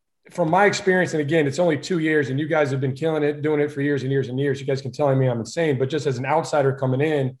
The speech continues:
is there's, there's such a bigger pool of teams, right, at the college level. It's much harder to have consistency from game to game on the officiating side.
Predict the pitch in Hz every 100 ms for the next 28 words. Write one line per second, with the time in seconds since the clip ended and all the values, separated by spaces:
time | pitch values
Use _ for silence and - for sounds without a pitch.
0 | _ _ _ _ - 165 151 143 135 -
1 | _ _ - 160 156 135 180 156 - -
2 | 208 202 170 135 165 170 135 - 170 160
3 | 131 - 151 170 202 - - - 165 175
4 | 143 135 160 147 135 143 175 - - -
5 | 156 135 160 196 - 180 185 165 143 156
6 | 147 147 135 131 - 185 - 156 135 151
7 | 139 139 127 131 147 147 123 120 143 139
8 | 131 135 127 113 143 135 123 117 - 113
9 | 107